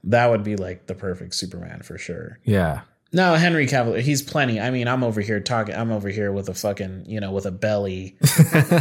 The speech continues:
Speaker 1: and some fucking thunder thighs talking about how Henry Cavalier looks. But,
Speaker 2: Yeah.
Speaker 1: you know, I'm just saying, like, I don't know, but it, it will be controversial because who, who better?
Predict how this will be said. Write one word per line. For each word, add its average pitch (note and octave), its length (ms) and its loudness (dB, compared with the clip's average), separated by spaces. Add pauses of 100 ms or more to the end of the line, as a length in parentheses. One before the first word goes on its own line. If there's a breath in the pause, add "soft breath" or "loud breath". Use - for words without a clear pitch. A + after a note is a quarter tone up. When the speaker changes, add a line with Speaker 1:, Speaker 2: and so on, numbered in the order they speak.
Speaker 1:
and A#2 160 4
some A2+ 280 2
fucking A2+ 460 -2
thunder B2 360 0
thighs F2+ 480 -6
talking G#2+ 320 2
about F#2+ 300 -4
how G2 180 -6
Henry G#2+ 340 -2
Cavalier A2 640 -2
looks. F2+ 380 -4
But, G#2 220 4
Speaker 2:
Yeah. G2 180 6
Speaker 1:
you - 60 2
know, G2+ 220 -2
I'm A#2+ 180 -2
just A2+ 240 2
saying, C3+ 420 0
like, F#2 320 -6
I A2+ 80 -2
don't A#2 160 0
know, C3 200 0
but G#2 200 0 (460 loud breath)
it, C#3+ 180 6
it D#3 80 4
will D#3+ 200 4
be D3+ 180 2
controversial A#2 720 0
because A2+ 380 0
who, A2+ 320 0
who C#3 180 2
better? B2 580 2